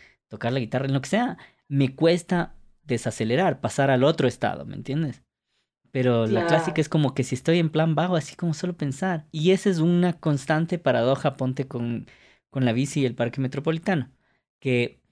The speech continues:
Speaker 1: solo pensar en subirme a la bici que voy a ir al metropolitano es como, hijo de madre, qué pereza, y como que siento que me vuelvo más
Speaker 2: Exacto.
Speaker 1: denso y pesado. Y cuando
Speaker 2: Como
Speaker 1: estoy
Speaker 2: que
Speaker 1: montando allá, cuando ya estoy arriba,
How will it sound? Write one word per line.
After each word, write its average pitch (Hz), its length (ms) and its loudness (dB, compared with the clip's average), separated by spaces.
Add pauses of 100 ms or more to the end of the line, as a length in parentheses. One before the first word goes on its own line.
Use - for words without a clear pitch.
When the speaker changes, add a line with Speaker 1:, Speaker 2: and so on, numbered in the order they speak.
(880)
Speaker 1:
solo 240 360 0
pensar 185 460 2
en 170 280 2
subirme 190 400 0
a - 20 2
la 156 80 2
bici 170 300 -4
que 151 100 -4
voy 147 100 2
a - 20 2
ir 175 80 0
al 185 60 2
metropolitano 147 520 -2
es 165 60 -8
como, 170 140 -4
hijo 175 200 -6
de 180 60 0
madre, 185 360 -4
qué 185 120 -8
pereza, 180 440 -4
y 170 60 -6
como 175 280 -2
que 139 100 -2
siento 165 440 -2
que 151 80 -2
me 131 80 0
vuelvo 143 320 2
más 143 220 2
Speaker 2:
Exacto. 131 120 -6
Speaker 1:
denso 151 240 2
y - 40 0
pesado. 123 380 -2 (560)
Y 185 100 -8
cuando 180 380 2
Speaker 2:
Como - 0 -
Speaker 1:
estoy 175 280 0
Speaker 2:
que 311 60 2
Speaker 1:
montando 180 500 4
allá, 123 560 0
cuando 143 220 2
ya 196 100 6
estoy 208 300 2
arriba, 120 520 -2